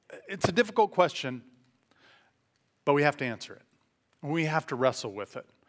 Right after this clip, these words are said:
We have to chew on it a little bit. One of the things that I,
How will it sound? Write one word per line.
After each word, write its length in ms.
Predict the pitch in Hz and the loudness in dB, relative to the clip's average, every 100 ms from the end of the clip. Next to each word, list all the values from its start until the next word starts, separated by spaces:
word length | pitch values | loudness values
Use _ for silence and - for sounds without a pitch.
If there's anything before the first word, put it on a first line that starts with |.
| - - | -20 -4
We 80 | 160 | 0
have 120 | 175 | 2
to 80 | 170 | 0
chew 400 | 139 - 190 170 | -4 -2 2 2
on 240 | 139 110 107 | 0 -4 -8
it 120 | 104 | -8
a 60 | |
little 260 | 110 131 131 | -2 0 -2
bit. 260 | 110 92 - _ _ _ _ _ _ _ _ _ - - - - - _ _ | -6 -12 -14 _ _ _ _ _ _ _ _ _ -20 -20 -20 -20 -20 _ _
One 140 | - 247 | 0 2
of 100 | 226 | 2
the 80 | 175 | 0
things 380 | 185 170 165 143 | 2 0 0 0
that 240 | 143 135 - | 2 2 2
I, 220 | 147 151 | 2 2